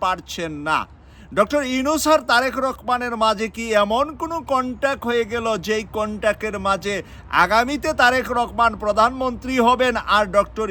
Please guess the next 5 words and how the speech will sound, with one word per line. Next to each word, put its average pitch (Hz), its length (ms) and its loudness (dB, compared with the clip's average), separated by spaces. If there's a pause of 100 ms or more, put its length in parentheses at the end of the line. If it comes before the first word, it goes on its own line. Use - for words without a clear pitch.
(140)
ইউনূস 196 280 -4 (120)
প্রেসিডেন্ট 202 520 0 (120)
হবেন? 165 340 -2 (800)
এই 320 100 4 (160)
কথাটার 254 640 4